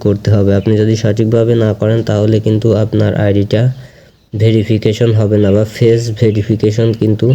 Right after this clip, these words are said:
হবে না, ঠিক আছে? একটা অপশন খালি রাখলে কিন্তু আপনার আইডিটা ভেরিফাইড হবে না। তো এই জন্য আপনাকে সঠিকভাবে এই কাজটা সম্পূর্ণ করতে হবে। লেফট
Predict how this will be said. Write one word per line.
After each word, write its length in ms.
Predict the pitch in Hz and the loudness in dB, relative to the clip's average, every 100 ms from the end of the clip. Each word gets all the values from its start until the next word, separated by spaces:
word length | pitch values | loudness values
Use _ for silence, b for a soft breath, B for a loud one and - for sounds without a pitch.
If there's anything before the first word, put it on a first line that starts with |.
| 135 - | -2 -2
হবে 240 | 110 104 104 | 0 2 0
না, 80 | 98 90 - _ _ _ _ _ _ - | 0 -4 -12 _ _ _ _ _ _ -6
ঠিক 140 | 117 117 | -2 -2
আছে? 140 | 113 117 113 | 0 0 -2
একটা 160 | - 110 | 0 -2
অপশন 260 | 107 - 120 123 | -2 0 0 0
খালি 200 | 117 110 | 0 0
রাখলে 300 | 107 107 110 110 | 2 0 -2 -2
কিন্তু 240 | 117 113 113 | -2 0 0
আপনার 240 | 104 110 104 104 | 0 0 2 0
আইডিটা 380 | 104 104 123 117 107 | 0 -2 0 -2 0
ভেরিফাইড 540 | 110 104 - 107 113 123 98 | 0 0 0 -2 0 -2 -4
হবে 220 | 101 101 98 | -2 0 0
না। 80 | 95 95 b b b b b - | 0 -4 b b b b b -2
তো 60 | 110 110 | 0 2
এই 60 | 110 | 0
জন্য 160 | 113 117 117 | 0 0 0
আপনাকে 280 | 120 120 123 - | 0 -2 -2 -2
সঠিকভাবে 680 | 117 107 - 117 117 117 120 - 113 | -2 -2 -2 -2 0 0 2 0 0
এই 80 | 113 - | -2 -2
কাজটা 340 | 110 - 113 113 - | -4 -2 -4 -4 0
সম্পূর্ণ 460 | 110 110 110 113 123 135 135 | 0 0 0 2 2 0 -2
করতে 360 | 120 107 107 107 | -2 -2 -2 -2
হবে। 220 | 107 98 95 107 | -2 0 0 0
লেফট 260 | 113 113 | 0 -2